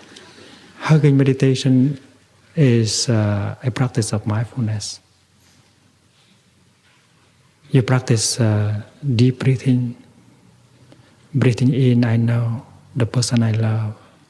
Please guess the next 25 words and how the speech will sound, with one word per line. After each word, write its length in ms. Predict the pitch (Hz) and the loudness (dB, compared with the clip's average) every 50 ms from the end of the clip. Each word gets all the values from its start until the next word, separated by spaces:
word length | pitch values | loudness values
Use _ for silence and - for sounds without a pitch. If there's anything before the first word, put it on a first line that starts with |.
| _ _ - | _ _ -2
is 160 | 147 131 110 | -2 0 0
still 320 | - - - - 117 113 110 | -2 -6 -4 -2 -2 0 0
alive 440 | 104 104 104 107 110 110 104 110 - - _ _ _ _ _ _ _ _ - | 0 0 0 -2 -2 -4 -6 -8 -10 -16 _ _ _ _ _ _ _ _ -4
in 180 | - 143 120 110 | -2 0 2 2
my 200 | 110 110 110 113 | 2 0 0 -2
two 200 | 107 - - 143 | -4 -6 -8 -8
arms. 680 | - 127 117 110 104 101 98 98 95 - - - - _ _ _ _ _ _ _ _ - _ _ _ _ _ _ _ _ _ _ _ _ - | -6 -6 -6 -6 -8 -8 -10 -12 -10 -10 -12 -12 -12 _ _ _ _ _ _ _ _ -20 _ _ _ _ _ _ _ _ _ _ _ _ -6
Breathing 520 | 131 120 120 107 - 127 113 117 113 120 127 | -2 -2 -2 0 0 -2 -2 -2 -2 -4 -4
out, 460 | 127 117 113 110 107 107 107 - - - _ _ _ _ _ _ _ _ _ _ _ _ _ _ _ _ _ _ _ _ _ _ _ - | -4 -4 -4 -4 -4 -6 -8 -12 -16 -20 _ _ _ _ _ _ _ _ _ _ _ _ _ _ _ _ _ _ _ _ _ _ _ -12
I 100 | - 113 | -10 -10
feel 280 | 104 - - 120 117 110 | -10 -8 -6 -6 -6 -4
so 200 | - - 131 110 | -6 -4 -4 -6
happy. 520 | 98 - 139 113 - _ - 131 107 92 - - _ _ _ _ _ _ _ _ _ _ _ _ _ _ _ _ _ _ _ _ _ - | -6 -8 -12 -12 -14 _ -8 -8 -8 -8 -12 -20 _ _ _ _ _ _ _ _ _ _ _ _ _ _ _ _ _ _ _ _ _ -2
And 140 | 117 113 113 | 0 2 2
if 180 | 117 110 - | 0 2 2
you 120 | 120 117 104 | 0 2 2
breathe 360 | 104 101 120 127 127 - - - - - - - _ _ _ _ - 117 | 2 2 2 2 2 -2 -6 -16 -18 -20 -20 -20 _ _ _ _ -2 0
deeply 420 | 117 120 127 - - 127 117 113 | 0 0 0 0 -2 0 0 0
like 240 | 110 107 107 107 - | 0 -2 -2 -4 -6
that, 220 | - 107 104 104 - | -4 -4 -4 -4 -6
holding 440 | - - 127 123 120 123 120 117 110 | -6 -2 0 0 2 2 2 2 0
the 80 | 107 101 | 0 0
person 340 | - 113 107 - 113 110 | -2 -4 -4 -2 -2 -2
you 140 | 107 113 107 | -2 -2 -2
love, 320 | 101 98 95 98 98 98 | -2 -4 -4 -6 -8 -10